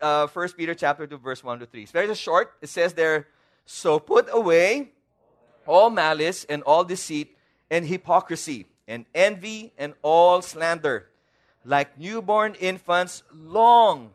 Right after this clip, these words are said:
for the pure spiritual milk, that by it you may grow up into salvation, if indeed you have tasted that the Lord is good." Let's just pray. Father God, thank you for this time, this moment we're together.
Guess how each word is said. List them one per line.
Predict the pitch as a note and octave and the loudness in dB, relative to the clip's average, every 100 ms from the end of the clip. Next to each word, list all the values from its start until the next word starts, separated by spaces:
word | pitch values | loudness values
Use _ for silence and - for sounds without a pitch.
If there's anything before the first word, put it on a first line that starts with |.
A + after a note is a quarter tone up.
| _ | _
for | - D3 | -8 -6
the | C3+ | -6
pure | A#2+ F#3 G3+ A3 A3 | -12 -10 -2 0 0
spiritual | - - G3 B3 - B3 | -4 -2 0 0 0 -4
milk, | A3 E3+ F3+ F3 _ _ _ _ - | -2 -2 -2 -4 _ _ _ _ -4
that | D3 - | -4 2
by | G3+ B3+ | 4 4
it | B3+ C4 - _ _ | 2 0 -4 _ _
you | A#2 C3+ | -16 -12
may | B2+ B2+ | -10 -12
grow | A2+ D#3+ F#3 | -8 -2 0
up | D3+ D#3+ E3 - | 2 2 2 -4
into | C#3+ C#3+ D3 | -14 -12 -14
salvation, | - A#2+ A#2+ A#2+ E3+ - B2 F2+ _ _ _ _ | -10 -8 -8 -4 -4 -6 -12 -16 _ _ _ _
if | D#3+ A3+ C#4+ - _ _ | 2 6 6 2 _ _
indeed | G#3+ A#3+ A3+ D3 C3+ C3 B2+ B2+ _ | -12 -12 -8 -8 -8 -10 -16 _ _
you | A2 C#3+ | -10 -10
have | C3 C3 A#2+ | -6 -6 -6
tasted | D3 D#3 E3 E3+ D#3+ C3+ | -10 -12 -8 -6 -6 -8
that | A#2 | -14
the | A#2 | -14
Lord | A#2 A2+ A2+ A2 _ _ _ _ _ | -10 -8 -8 -10 _ _ _ _ _
is | G#2+ - | -20 -16
good." | G#2+ G2+ | -14 -10
Let's | B2 | -10
just | C#3 - | -12 -16
pray. | A2+ G2+ G2+ _ _ _ _ _ - | -14 -14 -16 _ _ _ _ _ -6
Father | E3 F#3 | -4 -2
God, | F3 G3 | -2 -2
thank | E3 E3+ - | -6 -10 -14
you | C#3+ | -18
for | C#3 | -16
this | A#2+ A#2 - | -16 -18 -18
time, | - C3+ C#3 B2+ | -10 -8 -8 -12
this | A#2 B2+ | -20 -16
moment | B2+ B2+ A#2 A2 | -14 -12 -16 -18
we're | A#2 | -20
together. | A2+ G2+ A2 G#2 A2 | _ -12 -12 -12 -16